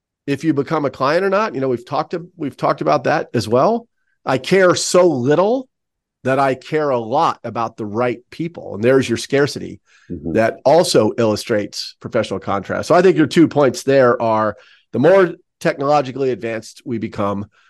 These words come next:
Speaker 1: I get excited about the opportunity that it prevents for advisors to really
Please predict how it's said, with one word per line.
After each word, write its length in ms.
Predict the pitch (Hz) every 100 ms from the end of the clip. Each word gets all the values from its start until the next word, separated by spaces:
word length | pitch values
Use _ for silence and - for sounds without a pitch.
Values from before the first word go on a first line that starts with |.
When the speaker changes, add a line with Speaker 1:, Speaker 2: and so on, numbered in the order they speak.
| _
Speaker 1:
I 240 | - 120 127
get 180 | 113 127
excited 460 | 113 135 123 110
about 240 | 101 104 101
the 140 | 98
opportunity 760 | 104 - - 117 107 98 98 -
that 160 | 107 98
it 60 |
prevents 420 | 92 98 98 98 -
for 300 | 113 98 95
advisors 580 | 95 98 110 95 95 -
to 140 | 98
really 500 | 95 101 104 101 -